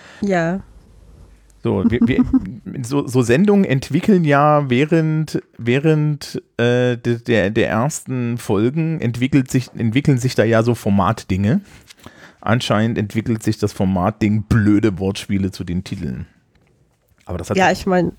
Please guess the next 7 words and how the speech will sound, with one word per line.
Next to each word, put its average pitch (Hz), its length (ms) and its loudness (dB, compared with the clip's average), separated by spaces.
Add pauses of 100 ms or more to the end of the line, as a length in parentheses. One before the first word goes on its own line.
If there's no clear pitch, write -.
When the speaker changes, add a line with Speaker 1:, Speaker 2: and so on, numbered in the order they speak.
(280)
Speaker 1:
blöde 190 320 -4
Wortspiele 190 420 -6
sind 190 220 -6
immer 196 180 -4
gut. - 300 -20 (320)
Speaker 2:
Ja, 107 200 -4 (560)
genau. 82 360 -8